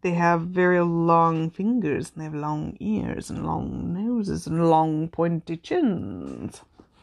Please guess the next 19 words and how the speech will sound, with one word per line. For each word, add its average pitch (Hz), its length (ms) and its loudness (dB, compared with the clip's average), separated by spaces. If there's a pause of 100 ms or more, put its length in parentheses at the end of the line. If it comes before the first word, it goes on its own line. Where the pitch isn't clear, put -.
(1300)
And, 170 760 2
um, 156 840 0 (260)
one 294 300 4
of 339 100 0
them, 165 460 0
the 196 60 4
one 226 260 6
sitting 240 260 0
on 220 120 4
the 196 60 4
right, 190 260 4
is - 140 -20
wearing 196 200 2
a 160 40 0
top - 280 0
hat. - 360 0 (320)
<laughs> 605 80 4 (1040)
And 254 340 8
maybe 254 180 4